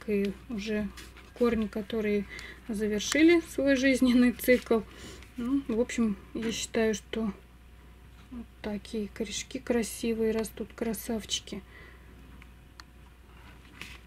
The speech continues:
Ну, я считаю, что нормально она себя чувствует, и с корнями у нее тоже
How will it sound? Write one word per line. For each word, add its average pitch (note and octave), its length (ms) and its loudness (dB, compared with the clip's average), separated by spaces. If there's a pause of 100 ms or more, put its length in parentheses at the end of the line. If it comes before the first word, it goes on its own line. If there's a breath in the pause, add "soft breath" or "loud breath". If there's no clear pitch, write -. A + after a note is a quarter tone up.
(1120 loud breath)
Ну, C4 100 -2
я C4+ 100 2
считаю, A3+ 320 -4
что - 200 -4
нормально A3 500 2
она G#3 200 -2
себя A3 220 -6
чувствует, A3+ 640 0
и A3 140 2
с G3+ 100 -6
корнями A3 500 -2
у G#3 40 0
нее G#3+ 300 -2
тоже A3 420 -2